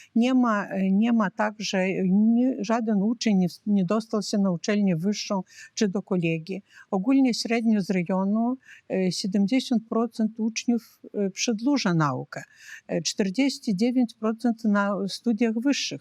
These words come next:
то są університети, м, чи колегія, е, решта в забудовках. I taki sam procent jest w średnio po Litwie. Też siedemdziesiąt procent.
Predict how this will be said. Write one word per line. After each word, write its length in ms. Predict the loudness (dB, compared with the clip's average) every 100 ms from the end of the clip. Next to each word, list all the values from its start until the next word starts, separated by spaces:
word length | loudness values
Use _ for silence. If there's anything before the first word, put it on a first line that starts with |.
| -4
то 140 | -4
są 180 | -2 0
університети, 960 | 2 2 -2 -4 -6 -2 -2 -2 -4 -4 _ -20 -16 -4
м, 380 | 0 2 2 0
чи 100 | -4
колегія, 720 | -2 0 0 0 0 0 0 -4 -18 -8 -2
е, 340 | 0 0 -2 -2 -2 -2 0
решта 340 | -2 -2 -4
в 40 |
забудовках. 840 | -2 -2 0 2 0 -2 -10 -20 _ _ -20 -2
I 140 | 0 0
taki 420 | -2 -4 -4 -6
sam 240 | -2 -2
procent 480 | 0 -2 0 -2 0
jest 320 | -2 -2 -2 -2 -2 -4
w 40 | -4
średnio 500 | -2 -2 0 2 0 0
po 60 |
Litwie. 480 | 0 -2 -4 -8 -8 -4
Też 140 | -4
siedemdziesiąt 680 | -2 0 2 2 0 -2 -4
procent. 440 | -2 -2 -2 -6